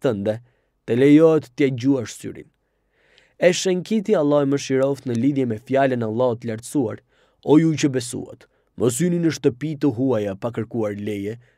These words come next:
ka thënë: Dije se nga ky ajet bëhet e qartë mos lejueshmëria e të futurit pa leje dhe pa përshëndetur me selam në shtëpi të tjerëve, pasi ndalesa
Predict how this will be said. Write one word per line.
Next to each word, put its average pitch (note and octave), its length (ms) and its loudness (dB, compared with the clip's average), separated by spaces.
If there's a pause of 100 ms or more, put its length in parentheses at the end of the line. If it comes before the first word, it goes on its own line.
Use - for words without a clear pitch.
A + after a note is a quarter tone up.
ka E3+ 120 -4
thënë: F2+ 260 -10 (720)
Dije G3 280 0
se - 160 -2
nga C#3 120 2
ky D3 220 0
ajet A#2+ 380 -6 (240)
bëhet E3 340 4
e - 20 -4
qartë F3 380 -4 (100)
mos D#3+ 300 -2
lejueshmëria D3 1000 0 (580)
e C3 80 0
të C#3+ 100 -2
futurit E3 480 0
pa C#3 80 0
leje E3+ 480 4
dhe C#3+ 120 4
pa D3 120 -2
përshëndetur C#3 720 0
me B2 100 -2
selam A#2+ 400 -4
në A2+ 80 -2
shtëpi B2 380 -8 (100)
të A#2 160 -12
tjerëve, G#2 340 -10 (500)
pasi A2+ 200 -2
ndalesa A#2 640 0